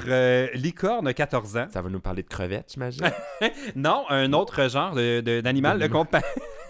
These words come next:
Speaker 1: <laughs>
Speaker 2: Les
Speaker 1: Peux-tu
Speaker 2: crevettes
Speaker 1: avoir
Speaker 2: peuvent
Speaker 1: une
Speaker 2: être des
Speaker 1: crevette ?
Speaker 2: animaux de compagnie.
Speaker 1: Ben, euh, j'ai, j'avais entendu, je pense que c'est Fred Bastien qui avait dit, « Moi, je suis végétarien, je mange rien qui a une face,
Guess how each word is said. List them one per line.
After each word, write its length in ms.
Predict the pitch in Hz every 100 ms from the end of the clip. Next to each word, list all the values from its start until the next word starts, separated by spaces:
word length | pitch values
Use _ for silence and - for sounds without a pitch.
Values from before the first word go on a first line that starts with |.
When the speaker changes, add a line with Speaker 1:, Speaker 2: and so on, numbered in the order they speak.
| - - - - -
Speaker 1:
<laughs> 720 | - 123 110 - 294 254 156
Speaker 2:
Les 220 | 123 139
Speaker 1:
Peux-tu 160 | - 165
Speaker 2:
crevettes 240 | 156 156
Speaker 1:
avoir 200 | 190 427
Speaker 2:
peuvent 240 | 160 131
Speaker 1:
une 60 | 123
Speaker 2:
être 160 | 147 139
des 60 |
Speaker 1:
crevette ? 260 | 175 160 131
Speaker 2:
animaux 560 | 131 131 127 123 135
de 100 | 123
compagnie. 540 | 120 120 110 117 92 101
Speaker 1:
Ben, 260 | 180 147 135 -
euh, 100 | 135
j'ai, 320 | 131 135 135 135
j'avais 220 | 135 139
entendu, 580 | 190 147 127 117 196 160
je 60 |
pense 120 | 180 262
que 60 | 131
c'est 40 |
Fred 220 | 117 147 135
Bastien 340 | 120 - 170
qui 100 | -
avait 180 | 107 107
dit, « 140 | 117
Moi, 280 | 135 139 175
je 80 | -
suis 100 | 123
végétarien, 500 | 117 127 127 117 143
je 80 | 131
mange 280 | 120 117 110
rien 240 | 110 151
qui 80 | 143
a 20 |
une 80 | 113
face, 500 | - 120 160 -